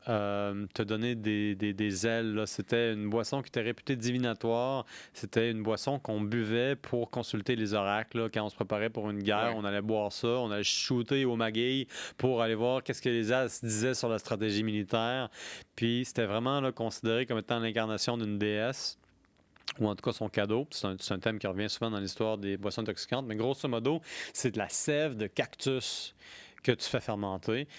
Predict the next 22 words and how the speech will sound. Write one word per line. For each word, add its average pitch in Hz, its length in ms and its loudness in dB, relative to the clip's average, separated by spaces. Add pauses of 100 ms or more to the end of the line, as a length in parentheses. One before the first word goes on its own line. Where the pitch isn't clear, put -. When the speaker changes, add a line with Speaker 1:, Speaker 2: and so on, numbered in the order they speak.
(200)
Speaker 1:
puis - 100 -4
ça 120 140 4
peut 131 200 2
te 120 120 0
donner 110 400 0
jusqu'à 107 320 -2
huit 107 160 -2
pour - 120 -6
cent 113 140 0
d'alcool. 107 400 0
La 113 140 0
plupart 107 280 -2
du 98 80 -10
temps, 117 160 0
ça 107 120 -6
se - 100 -10
tient 113 140 -2
autour 104 200 -2
de 98 100 -4
trois 101 260 0
à - 40 -4
quatre. 123 320 2